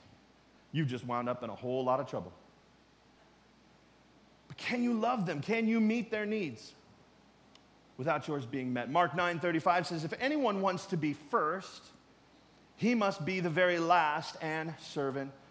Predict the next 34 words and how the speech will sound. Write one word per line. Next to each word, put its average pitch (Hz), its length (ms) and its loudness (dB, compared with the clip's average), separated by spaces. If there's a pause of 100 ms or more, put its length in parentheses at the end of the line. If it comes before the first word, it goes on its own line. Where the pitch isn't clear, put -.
(320)
of 123 200 0
all." 110 580 -2 (880)
The 117 80 -8
best 147 240 -2
result 135 360 0
is, 113 180 -8 (500)
is 123 300 -6
a 120 100 -6
marriage 127 680 -2 (180)
that 117 200 -6
serves 127 360 -6
each 107 140 -10
other's 110 280 -8
needs, 101 340 -10 (280)
needs. 117 420 -10 (1300)
And 170 120 2
ladies, 226 300 4
if 202 140 0
you 196 100 0
don't 202 300 2
know 202 580 4
what 175 140 4
a - 20 6
guy's 196 400 4
greatest 196 400 2
need 196 220 0
is, 175 220 0
let 202 100 0
me 202 80 -2
tell 208 220 4
you 180 100 2
what 151 160 0
it 120 80 -4
is. 104 260 -10